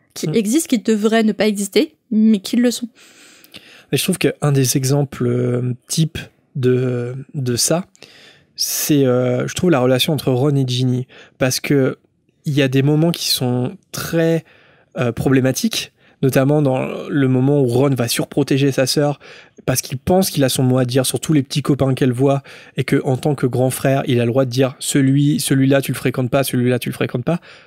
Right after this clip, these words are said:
Speaker 2: C'est problématique parce que ça pose vraiment la question de, voilà, de, d'une supériorité masculine par rapport à sa petite sœur,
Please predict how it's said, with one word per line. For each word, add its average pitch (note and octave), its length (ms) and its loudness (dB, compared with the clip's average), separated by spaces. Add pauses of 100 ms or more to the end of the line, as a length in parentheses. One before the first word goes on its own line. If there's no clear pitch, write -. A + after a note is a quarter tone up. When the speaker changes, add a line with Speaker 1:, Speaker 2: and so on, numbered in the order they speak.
(220)
Speaker 2:
C'est - 140 -6
problématique C3 560 0
parce - 160 -2
que B2+ 80 -6
ça A#2 140 -2
pose C3 200 2
vraiment B2 300 2
la B2 120 0
question D3+ 440 -2
de, A#2+ 240 0 (320)
voilà, F3 240 2
de, C3+ 240 2
d'une B2+ 500 2
supériorité D3+ 760 2
masculine D#3 520 2
par C3 140 2
rapport C#3 320 0
à C3 80 0
sa B2+ 160 -2
petite - 240 -6
sœur, F#3 340 2